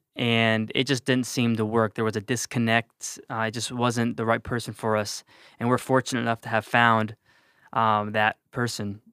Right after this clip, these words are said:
After just a few weeks of marriage counseling, the counselor started to recognize some personal issues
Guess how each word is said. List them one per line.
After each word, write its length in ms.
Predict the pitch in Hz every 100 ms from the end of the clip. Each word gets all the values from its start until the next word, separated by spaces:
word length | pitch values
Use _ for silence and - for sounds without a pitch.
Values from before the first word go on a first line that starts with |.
| _ _ _ _
After 320 | - 135 135
just 240 | 117 143 -
a 60 |
few 180 | - 139
weeks 400 | 127 131 - -
of 140 | 123 110
marriage 280 | 123 127
counseling, 720 | - 110 107 - 107 104 107 -
the 80 | 120
counselor 560 | - 139 139 - 123 113
started 380 | - 123 117
to 100 | 113
recognize 540 | 110 123 123 110 107 101
some 200 | - 110
personal 460 | - 139 - 120
issues 480 | 110 113 123 110 107